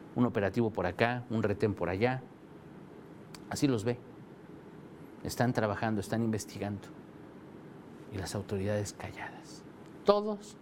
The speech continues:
callados, y en medio de eso el secretario general de gobierno dice, "Ahí, ahí nos vemos,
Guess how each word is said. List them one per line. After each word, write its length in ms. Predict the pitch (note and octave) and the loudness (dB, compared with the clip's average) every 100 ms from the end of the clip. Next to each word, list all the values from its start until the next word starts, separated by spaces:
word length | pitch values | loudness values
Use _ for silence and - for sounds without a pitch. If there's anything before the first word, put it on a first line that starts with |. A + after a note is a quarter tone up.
| - | -4
callados, 560 | - G2 F#2+ F2 - - - - - | 0 4 2 0 -4 -14 -16 -12 0
y 60 | |
en 80 | B2 | 4
medio 260 | D3+ F3 D3 | 4 4 4
de 120 | D#3+ | 4
eso 140 | D#3 | 4
el 100 | F3+ | 2
secretario 440 | - G#2+ A2+ C#3 C#3 | 0 -2 2 4 4
general 260 | A#2+ B2+ | 2 2
de 60 | B2+ | 2
gobierno 360 | A2 A#2 B2+ A#2+ | 4 4 2 0
dice, 240 | A2 A2+ | 0 2
"Ahí, 260 | A#2 C#3 C#3 | 2 2 0
ahí 140 | - D#3 | 2 2
nos 160 | C#3 | 2
vemos, 420 | A2+ B2 G#2+ - | 2 2 0 -6